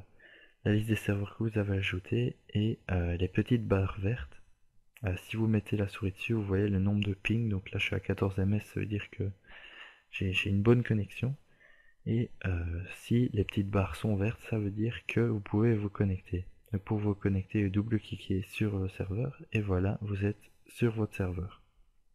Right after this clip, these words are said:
Donc là, je suis sur le mien, le serveur que vous pouvez rejoindre,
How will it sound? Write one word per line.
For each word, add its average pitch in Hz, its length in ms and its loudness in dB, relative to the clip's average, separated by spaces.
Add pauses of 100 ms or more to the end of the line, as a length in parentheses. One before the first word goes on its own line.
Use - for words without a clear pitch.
(880)
Donc - 180 -2
là, 107 80 8
je - 80 2
suis - 160 -2
sur 95 180 0
le 87 120 6
mien, 98 420 2
le 90 60 -2 (120)
serveur 98 360 -2
que - 100 0
vous 90 160 0
pouvez 92 300 -2
rejoindre, 92 480 -2